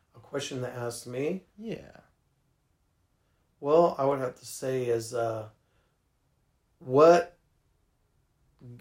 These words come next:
Speaker 1: what gives you the energy to get up every day and do what you do?
Speaker 2: Ooh, that's a good one. What gives you the energy to
Speaker 1: Well,
Speaker 2: get up
Speaker 1: you know,
Speaker 2: every
Speaker 1: I
Speaker 2: day?
Speaker 1: would, I would have to say the, um,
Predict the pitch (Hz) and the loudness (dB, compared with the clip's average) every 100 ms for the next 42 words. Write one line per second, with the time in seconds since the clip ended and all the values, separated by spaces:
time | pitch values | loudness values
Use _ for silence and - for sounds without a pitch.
0 | - - 127 165 185 139 123 147 127 143 | -20 -12 4 4 4 -4 -6 -6 -4 -6
1 | 131 127 127 120 123 117 113 120 117 110 | -6 -4 -6 -6 -12 -12 -12 -8 -6 -6
2 | - 113 117 117 110 104 101 110 104 101 | -10 -12 -10 -10 -10 -10 -16 -16 -16 -18
3 | - 110 95 - _ - 78 67 - - | -20 -20 -20 -20 _ -20 -20 -20 -20 -20
4 | - - - 160 _ _ _ _ _ _ | -20 -20 -20 -20 _ _ _ _ _ _
5 | _ _ _ - 156 165 147 147 - 123 | _ _ _ 0 2 4 2 0 -6 -14
6 | 117 - - - - 180 _ _ _ _ | -16 -18 -20 -20 -20 -20 _ _ _ _
7 | _ _ _ 131 151 160 131 123 120 117 | _ _ _ -6 -2 -2 -2 -4 -4 -6
8 | 113 120 117 113 120 - 120 113 113 113 | -4 -6 -4 -6 -10 -10 -8 -8 -6 -6
9 | 107 101 | -6 -10